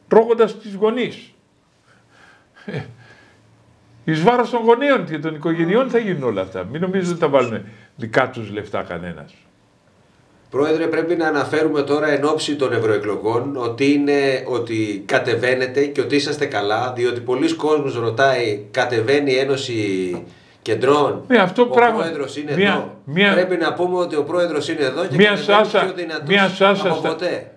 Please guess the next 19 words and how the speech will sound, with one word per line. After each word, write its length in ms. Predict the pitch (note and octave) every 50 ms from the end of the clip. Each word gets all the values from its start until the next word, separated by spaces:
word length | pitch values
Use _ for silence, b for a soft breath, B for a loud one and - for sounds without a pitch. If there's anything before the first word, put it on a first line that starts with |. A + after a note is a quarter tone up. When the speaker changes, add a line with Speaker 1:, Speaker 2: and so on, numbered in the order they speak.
| _ _
Speaker 1:
μία 200 | B2+ D3 F3+ F#3+
Speaker 2:
Και 60 | F3+
Speaker 1:
Σάσα, 240 | G3 F#3+ F#3 F3 F3+
Speaker 2:
πρέπει 140 | G3+ F#3 F#3+
να 60 | F3+
το 120 | F3+ F3+
τονίσουμε 520 | - E3+ E3 E3 G3 G3+ - - - G#2+ G#2
αυτό. 260 | F#2 - - F#2 A2+
Speaker 1:
μία 220 | A#2+ D3+ F3 E3+ D3+
σταμάτη 580 | - - D3+ C3 B2+ C3+ D#3+ F3 F3 - C3+
Σάσα, 640 | A2+ - - C#3 B2+ B2+ - - C#3 D3+ D3+ - - b b b b b b b b b b b b b b _
δημοσιογράφος, 1000 | - G2+ A#2 B2 B2+ B2 A#2+ B2 B2+ A#2 G#2 B2 C#3 D#3 C#3+ - C3 D3+ E3 -
Speaker 2:
Είναι 140 | D#3 F3 F3
δημοσιογράφος. 640 | F3 F3 - - E3 D#3+ E3 F3 E3+ D3+ - - B2
Speaker 1:
με 100 | D3 D3+
πήρε 380 | D3 - E3+ F#3+ G3+ G3+ G#3
από 240 | G#3 G3+ G3+ G3+ F#3
την, 420 | F3+ F#3+ F#3 F3+ F3 E3+ E3 E3 D#3+
ε, 460 | D#3+ D#3+ D#3 D#3 D3+ D3 D3 C#3+